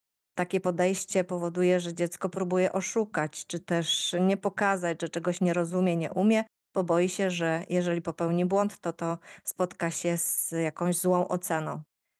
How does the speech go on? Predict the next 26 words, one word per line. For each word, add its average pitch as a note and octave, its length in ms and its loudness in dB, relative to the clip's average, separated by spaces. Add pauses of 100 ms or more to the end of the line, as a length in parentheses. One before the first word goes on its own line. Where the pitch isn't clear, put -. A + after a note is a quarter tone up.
(120)
Czyli F#3+ 260 2
myślę, G3 420 2
że F3+ 360 0
jeszcze G3 280 0
dużo, A3 360 2
dużo G#3 280 0
mamy G3+ 260 2
do G3 120 0
zrobienia, G3 440 0
choć C#4+ 220 0
zaczyna A3+ 460 0
się F3+ 240 -2
troszkę G#3 420 -2
poprawiać F3 800 -2 (500)
sytuacja F#3 800 0
pracy F#3+ 340 -4
z F3+ 60 -8
błędami. F3+ 540 2
Już A3 160 0
coraz F3+ 320 0
więcej G3 420 -2
osób F#3 280 -2
myśli F#3+ 380 0
o F3+ 120 0
tym, F#3+ 280 -2
żeby F3+ 440 2